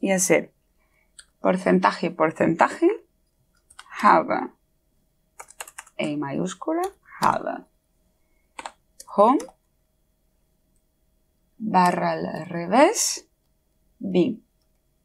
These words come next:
bin en minúsculo, hacer bien las cosas y ya está. Yo como ya tengo eso, no lo voy a guardar, pero esos serían los primeros pasos para ejecutar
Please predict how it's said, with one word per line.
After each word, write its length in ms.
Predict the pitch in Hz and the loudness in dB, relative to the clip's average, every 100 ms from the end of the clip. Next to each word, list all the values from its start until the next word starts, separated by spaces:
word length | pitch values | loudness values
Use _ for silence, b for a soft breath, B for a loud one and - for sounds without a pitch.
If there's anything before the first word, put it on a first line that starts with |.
| _ _ | _ _
bin 240 | 160 151 156 151 | -6 -6 -6 -6
en 60 | |
minúsculo, 640 | 156 160 226 - - 311 349 - _ _ _ _ _ _ _ _ _ - _ _ _ _ _ _ - - | -4 -4 -4 -6 -10 -10 -10 -18 _ _ _ _ _ _ _ _ _ -20 _ _ _ _ _ _ -14 -12
hacer 380 | - - - - | -14 -6 -2 0
bien 280 | - 78 76 | 0 0 -2
las 180 | - - | -6 -10
cosas 760 | - - 330 403 - - - _ _ _ _ _ _ | -8 -4 0 0 -2 -8 -14 _ _ _ _ _ _
y 120 | - | -6
ya 80 | - | -6
está. 320 | - - - _ _ b b b | -6 -12 -14 _ _ b b b
Yo 160 | 202 208 | 0 2
como 160 | 175 | 2
ya 200 | 175 175 | 4 4
tengo 260 | 180 180 190 | 4 4 4
eso, 320 | 214 277 - | 2 -2 0
no 200 | 208 196 | 0 0
lo 120 | 190 | 0
voy 140 | 185 180 | 4 4
a 60 | |
guardar, 520 | 170 170 170 185 - - _ _ _ _ _ _ | 4 2 4 4 2 -4 _ _ _ _ _ _
pero 240 | 180 170 - | 4 4 2
esos 320 | 220 233 240 | 0 2 0
serían 460 | 214 220 220 208 | 2 4 4 4
los 220 | 190 190 - | 0 -2 -2
primeros 440 | 180 190 208 - | -2 0 -2 0
pasos 460 | - 190 220 220 - | 0 2 0 -4 2
para 200 | 175 170 | 2 2
ejecutar 600 | 165 - 165 185 214 | -2 -8 0 2 2